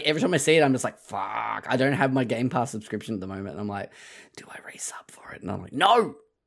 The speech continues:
I have God of War, and I have Pokemon, and I have Bayonetta three still sitting there." It's, yeah. Um, my Game of the Year list is probably gonna be based a lot off games that I didn't finish,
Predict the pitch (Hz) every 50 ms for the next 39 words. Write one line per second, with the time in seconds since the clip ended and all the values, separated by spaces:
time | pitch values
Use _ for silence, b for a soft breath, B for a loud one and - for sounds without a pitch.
0 | _ _ _ _ _ _ - 123 131 - - 123 131 147 147 131 147 147 151 151
1 | 143 127 127 113 107 - - 131 123 131 135 131 127 127 131 123 107 113 110 104
2 | 107 101 98 - _ _ _ - 131 139 147 143 139 135 135 - - 120 123 120
3 | 120 127 - 127 123 117 - 120 113 113 117 117 117 117 113 117 117 110 - 117
4 | 107 107 - - - - - - 107 101 82 - - B B B B B B B
5 | B B B B - 117 113 107 104 107 107 107 - _ _ _ _ _ _ _
6 | _ _ _ _ _ _ _ _ _ _ _ _ _ _ _ - - - 127 127
7 | 131 135 - 147 143 143 143 143 131 127 117 113 110 113 113 110 110 - 113 104
8 | - 131 113 113 117 110 110 107 107 - 95 107 - - 98 98 101 101 101 101
9 | 98 95 101 - 90 92 95 - - 90 90 92 90 90 - - - 87 82 90
10 | 90 - - - - - - - - 90 87 90 95 101 110 127 202 262 330